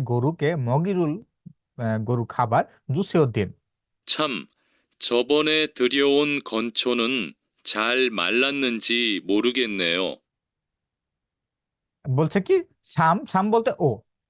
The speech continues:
Speaker 1: ও বলতে একটু মানে কথাটা ভুলে গেছে, সে কথাটাকে আবার স্মরণ করে বলতেছে। তো ঝ বর্ণ মানে হচ্ছে গতবা, ঝ বনে গতবা, থোরো, আহ, থোরিও উন, সাথে নিয়ে আসা, খনচুন নুন, খড়গুলো, ঝাল,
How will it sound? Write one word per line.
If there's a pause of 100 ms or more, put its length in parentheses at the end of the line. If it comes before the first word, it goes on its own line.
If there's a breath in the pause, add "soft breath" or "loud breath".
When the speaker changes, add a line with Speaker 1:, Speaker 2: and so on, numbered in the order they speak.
(160)
Speaker 1:
ও
বলতে
একটু
মানে
কথাটা
ভুলে
গেছে,
সে
কথাটাকে
আবার
স্মরণ
করে
বলতেছে।
তো
ঝ
বর্ণ
মানে
হচ্ছে
গতবা,
ঝ
বনে
গতবা,
থোরো,
আহ, (260)
থোরিও
উন, (260)
সাথে
নিয়ে
আসা,
খনচুন
নুন,
খড়গুলো,
ঝাল,